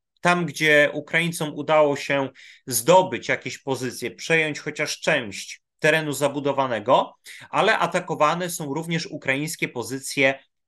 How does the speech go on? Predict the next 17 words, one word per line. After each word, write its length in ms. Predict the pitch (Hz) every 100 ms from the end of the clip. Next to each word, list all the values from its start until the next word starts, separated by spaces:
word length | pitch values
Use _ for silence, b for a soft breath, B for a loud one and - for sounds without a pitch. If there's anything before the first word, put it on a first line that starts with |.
| _
we 240 | 127 156 170
wsi 240 | - 147
Robotynę 760 | 139 120 123 160 156 160 170 - _ _ -
oraz 640 | 160 180 165 170 - - -
w 100 | 123
jej 440 | 123 120 123 - _ _
rejonie. 680 | 123 147 147 147 113 92 87 _ B B B 139
Na 160 | 156
chwilę 280 | 170 220 240
obecną 760 | 208 175 143 - 143 131 170 175
te 220 | 170 127
ataki, 840 | 165 202 202 202 139 139 196 196 _ _ _ -
e, 260 | 151 151
w 80 | 147
przeważającej 840 | - 180 170 165 170 196 214 196 175
mierze, 460 | 156 127 113 117
rosyjskie 800 | 147 170 220 165 - - 107 120